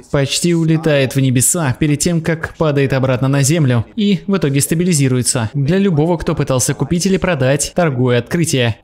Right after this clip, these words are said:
волатильность может заставить все ощущаться как схему памп и дамп. В некоторых случаях листинг сам по себе — это такой важный момент, что крипто, которая листится, мгновенно устанавливает новый all-time high.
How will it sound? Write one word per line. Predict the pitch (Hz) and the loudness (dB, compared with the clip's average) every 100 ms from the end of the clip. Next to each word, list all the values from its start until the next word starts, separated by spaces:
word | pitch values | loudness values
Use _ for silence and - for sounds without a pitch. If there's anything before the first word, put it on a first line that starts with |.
| - | -6
волатильность | 180 165 165 165 131 123 - | 0 0 0 0 2 0 0
может | 147 156 156 147 | 0 0 0 -2
заставить | 156 170 - 175 151 135 | -2 -2 0 0 -2 -2
все | - 160 175 - | -2 0 -2 -2
ощущаться | 170 160 165 160 165 | -2 0 -2 -2 -2
как | 160 156 147 - | -2 -4 -4 -4
схему | - - 196 190 180 | -6 -2 0 0 0
памп | 135 117 160 | 0 0 0
и | |
дамп. | 165 127 107 - | 0 2 0 -2
В | 147 139 | 0 2
некоторых | 139 131 156 151 | 2 0 -2 -2
случаях | - 202 156 147 131 | 0 0 0 0 0
листинг | 190 180 151 131 | 0 2 0 0
сам | 170 151 | 0 0
по | 151 | 0
себе — | - 147 185 156 127 | 0 0 0 0 0
это | 147 151 139 | -2 -2 -2
такой | - 214 180 135 | -2 -2 0 2
важный | 135 131 156 | 0 2 2
момент, | 175 196 147 123 | 2 2 2 0
что | - 143 | 0 -2
крипто, | 190 196 160 139 | 2 0 0 -2
которая | 131 147 165 | 0 0 0
листится, | 175 196 - 127 - 117 - | 0 0 0 0 0 -2 -2
мгновенно | 185 175 147 131 143 156 120 113 | 0 2 2 2 2 0 0 0
устанавливает | 180 - 190 185 180 175 160 | -2 -2 0 2 2 0 0
новый | 147 127 135 | 0 2 0
all-time | - 135 156 180 | 0 -2 0 -2
high. | - 143 113 | -2 0 0